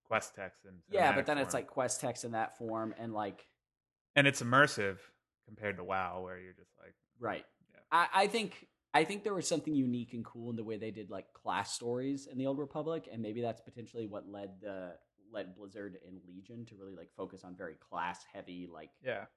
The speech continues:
Speaker 2: stories and things like that, 'cause I think that was actually one of the geniuses of the Old Republic, is, like, there were planet stories, and then there was, like, a class story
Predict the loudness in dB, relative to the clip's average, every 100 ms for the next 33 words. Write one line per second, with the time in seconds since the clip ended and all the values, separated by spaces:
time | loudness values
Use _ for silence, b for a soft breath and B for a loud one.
0 | _ _ -14 -6 -4 -4 -6 -8 -6 -6
1 | -6 -4 -6 -6 -6 -6 -6 -10 -10 -10
2 | -12 -12 -12 -14 -12 -8 -8 -8 -14 -16
3 | -12 -10 -8 -8 -6 -4 -6 -8 -12 -8
4 | -6 -6 -4 -2 -2 -6 -10 _ -10 -6
5 | -2 -2 -4 -12 _ _ _ _ _ -10
6 | -8 -6 -6 -8 -10 -12 _ _ _ -20
7 | -20 _ _ 0 4 4 0 -6 -6 -2
8 | -2 -2 -8